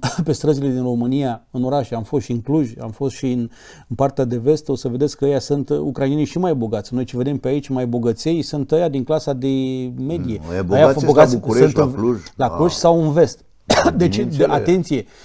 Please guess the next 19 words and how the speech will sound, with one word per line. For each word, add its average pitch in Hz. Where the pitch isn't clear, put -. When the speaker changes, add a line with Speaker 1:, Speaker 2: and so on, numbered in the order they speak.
Speaker 1:
pe 127
frontul 160
de 156
luptă 160
nu 135
sunt 170
copiii 156
miliardarilor, 127
milionarilor 120
Speaker 2:
Nu, 113
Speaker 1:
din 117
Speaker 2:
nu, 117
Speaker 1:
Ucraina. 113
Speaker 2:
nu, 82
Speaker 1:
Sunt 156
Speaker 2:
nu. 185
Speaker 1:
copiii 175
ăia 156
simpli, 175